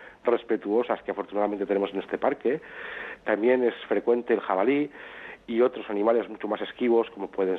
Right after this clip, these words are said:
ser, pues, toda la familia de las jinetas, las comadrejas, las martas, las nutrias y, por otra parte, pues, los gatos monteses, eh, en fin, eh, gran parte de la fauna ibérica, ¿no?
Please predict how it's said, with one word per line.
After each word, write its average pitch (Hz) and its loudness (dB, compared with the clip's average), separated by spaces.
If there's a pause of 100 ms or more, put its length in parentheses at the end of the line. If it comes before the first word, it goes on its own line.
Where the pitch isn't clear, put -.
ser, 95 0
pues, 98 -6
toda 101 2
la 95 2
familia 92 -2
de 92 0
las 90 -2
jinetas, 113 0 (160)
las 82 -10
comadrejas, 95 -2
las 82 -12
martas, 98 -2
las 87 -10
nutrias 101 0 (1000)
y, 107 -4
por 82 -2
otra 87 -2
parte, 92 -4
pues, 87 -8
los 82 -4
gatos 87 -4
monteses, 110 0 (760)
eh, 90 -2
en 95 -8
fin, 76 -4
eh, 95 0
gran 110 2
parte 107 -2
de 101 0
la 98 -2
fauna 95 -2
ibérica, 82 -4
¿no? 78 -14